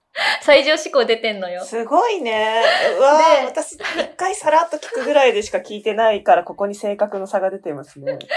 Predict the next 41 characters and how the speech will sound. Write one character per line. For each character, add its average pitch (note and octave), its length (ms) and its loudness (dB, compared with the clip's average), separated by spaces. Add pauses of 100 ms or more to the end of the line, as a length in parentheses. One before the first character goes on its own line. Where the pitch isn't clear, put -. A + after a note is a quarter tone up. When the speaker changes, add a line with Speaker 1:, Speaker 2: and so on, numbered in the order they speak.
Speaker 1:
<laughs> E5+ 260 -8
で、 D#4+ 100 -6
文 C#4+ 180 -2
字 D4 80 -10
起 G#4 200 -4
こ F4 100 -4
し A#3 160 -12
さ、 A3 420 -2
し - 180 -20
て A#3 200 -6
ね、 A#3 340 -6
Speaker 2:
う - 20 -16
ん。 F#3 40 -16
Speaker 1:
一 F3+ 160 -16
対 C#4+ 200 0
一 C#4 160 -14
弾 A3+ 180 -4
の G#3 80 -10
宇 G#3+ 60 -12
宙 A3+ 200 -12
話 A3+ 380 -8
の G3+ 140 -16
時 G3+ 260 -20
に、 G#3 120 -16
自 G#3+ 180 -14
分 E4 200 -10
の E4 120 -8
日 D#4+ 140 -12
本 D#4 220 -10
語 D4+ 120 -6
で C#4 80 -10
読 A#3+ 140 -6
み B3+ 120 -8
づ C#4 80 -14
ら D4+ 120 -2
い G3+ 80 -8
な F3+ 140 -8
と - 120 -16
か、 - 380 -6
Speaker 2:
う G#3+ 40 -14
ん。 F#3+ 240 -20